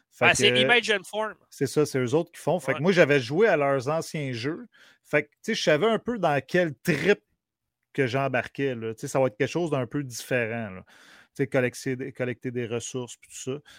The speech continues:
Speaker 1: Puis, euh, tu sais, nettoyer un peu la planète, là. Mais sérieusement, moi, j'ai trouvé ça super bon. Je l'ai clenché en deux soirs, je pense. Euh, bon, six heures, là, mais c'est un,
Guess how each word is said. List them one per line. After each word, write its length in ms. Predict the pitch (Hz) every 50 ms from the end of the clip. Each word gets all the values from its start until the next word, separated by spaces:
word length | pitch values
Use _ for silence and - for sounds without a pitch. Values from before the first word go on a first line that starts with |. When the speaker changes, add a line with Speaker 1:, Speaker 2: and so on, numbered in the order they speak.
| - _ _ _ -
Speaker 1:
Puis, 300 | - 123 120 120 120 117
euh, 680 | 113 113 110 110 107 107 104 104 101 101 101 101 98 98
tu 80 | -
sais, 80 | - 123
nettoyer 600 | 113 110 113 - - 120 117 113 107 110 113 120 117
un 120 | 110 107
peu 140 | 98 - 120
la 140 | 113 110 107
planète, 420 | - 110 104 98 95 101 131 - _ - -
là. 160 | 147 151 156
Mais 260 | 147 123 110 104 104 104
sérieusement, 540 | - - 123 120 127 127 113 104 143 170
moi, 120 | 165 147 139
j'ai 120 | 120 113
trouvé 180 | - 107 107 110
ça 140 | - - 127
super 480 | - - - - 170 - - 135 120 120
bon. 140 | 156 170
Je 60 | 143 139
l'ai 100 | 139 -
clenché 340 | - 143 135 131 - -
en 80 | 165 156
deux 180 | 139 127 120 120
soirs, 280 | - - 123 127 127
je 60 | -
pense. 260 | _ 117 113 - _ _ _ _ _ _ _ _ _ _ _ _ _ _ _ _
Euh, 580 | 113 107 107 104 101 101 101 101 98 98 104 104
bon, 160 | 104 123 123
six 300 | 113 - - - 117 110
heures, 260 | 107 101 127 139 135
là, 100 | 127 127
mais 120 | 123 113 110
c'est 140 | - - 120
un, 140 | 113 110